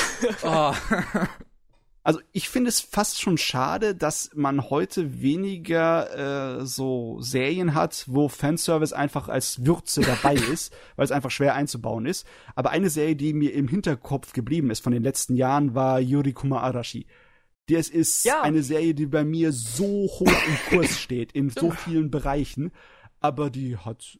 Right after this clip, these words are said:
Speaker 2: sein-, ihren feinen Fanservice drin, auch wenn er total surreal und in Traumsequenzen abläuft.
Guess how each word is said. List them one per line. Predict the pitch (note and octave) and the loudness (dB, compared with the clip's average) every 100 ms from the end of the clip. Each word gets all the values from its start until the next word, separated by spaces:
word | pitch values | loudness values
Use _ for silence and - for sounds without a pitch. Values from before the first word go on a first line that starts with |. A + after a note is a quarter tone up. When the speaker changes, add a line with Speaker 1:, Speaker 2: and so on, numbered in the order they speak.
| C3 | -14
Speaker 2:
sein-, | A#2 A2 G#2+ - | -6 -6 -6 -4
ihren | A#2 G2+ | -2 -2
feinen | - B2 A2 A#2+ | -2 0 0 0
Fanservice | F#3+ B3 - A2+ A#2+ | 0 0 0 -4 -6
drin, | - A2+ | -8 -4
auch | A#2+ A#2+ | -2 0
wenn | C3+ | 2
er | C3+ | 0
total | - B2 B2+ C3+ | -2 -2 0 2
surreal | - G#3+ F3 B2+ A#2 A2+ | 2 2 2 0 -2 -4
und | B2 | -4
in | C3 | -4
Traumsequenzen | - F#3+ B2 B2 B2 - - | 0 0 0 -2 -4 -4 -6
abläuft. | A2 A2 G#2+ - | -6 -6 -8 -10